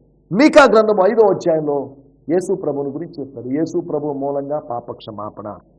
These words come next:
జెఫన్యా లేదా జకర్యా గ్రంథము తొమ్మిదో అధ్యాయంలో సాత్వికుడైనటు రాజు వలన రక్షణ, "సీయోను కుమారి నీకు రక్షణ వచ్చింది" అని చెప్పాడు. ఎలా వచ్చింది రక్షణ?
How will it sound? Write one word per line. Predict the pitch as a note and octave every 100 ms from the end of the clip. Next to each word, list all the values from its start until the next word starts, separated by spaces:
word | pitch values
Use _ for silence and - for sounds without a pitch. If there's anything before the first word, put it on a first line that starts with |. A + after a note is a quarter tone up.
| _ _ A2+
జెఫన్యా | D3 G3+ C4 D#4 D4+ A#3+ D3
లేదా | C#3+ G#3+ G#3
జకర్యా | - G3 C4+ C#4
గ్రంథము | A#3+ A3 G3
తొమ్మిదో | F#3 G3+ A#3
అధ్యాయంలో | G3 E3+ D#3 C3 G2+ - _ _ _ _ _ _ _ _ _ _ _ _ -
సాత్వికుడైనటు | F3 G3 - G#3 G#3+ G3+ G3+ G3 F#3+
రాజు | F#3+ D#3 D#3+ F3 F3
వలన | E3+ E3 D3
రక్షణ, | B2+ - C3+ - - _ _ _ _
"సీయోను | E3 F#3+ F3+
కుమారి | E3+ F3 F#3 F#3
నీకు | D3+ C3+
రక్షణ | B2+ - D3+
వచ్చింది" | B2 - B2 B2+
అని | G#2
చెప్పాడు. | - _ _ _ _ _ _ _ _ _ _ _ _ _ _ _
ఎలా | D3
వచ్చింది | F#3 F#3 G3
రక్షణ? | G3 F#3+ G3+ G3